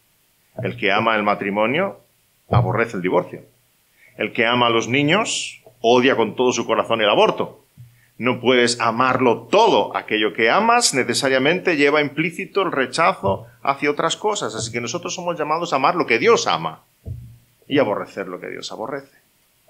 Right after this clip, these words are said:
Por supuesto. No améis al mundo. Quisiera hacer tres salvedades por un momento para que entendamos a qué se refiere esta expresión del apóstol Juan.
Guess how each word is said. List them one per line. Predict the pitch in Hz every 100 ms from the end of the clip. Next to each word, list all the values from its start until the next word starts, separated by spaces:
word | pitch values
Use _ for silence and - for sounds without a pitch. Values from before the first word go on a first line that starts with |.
| _ _ _ _ _
Por | - 104
supuesto. | - - 165 175 - _ _ _ _ _ _ _ _ _ _ _ _ _ _ _
No | 127 185
améis | 165 151 165 160
al | 139
mundo. | 131 147 117 92 - _
Quisiera | - - 190 196 - -
hacer | 151 143 180 180 - _ _ - -
tres | 180 -
salvedades | 185 160 139 139 117 -
por | 135
un | 147
momento | 135 139 -
para | 139 123
que | 120
entendamos | 120 120 120 147 143 - - - - - -
a |
qué | 127 139
se | 147
refiere | 127 135 127
esta | 120 120
expresión | 117 110 - 139 131 107
del | 104 104
apóstol | 117 113 110 98
Juan. | 156 165 110 92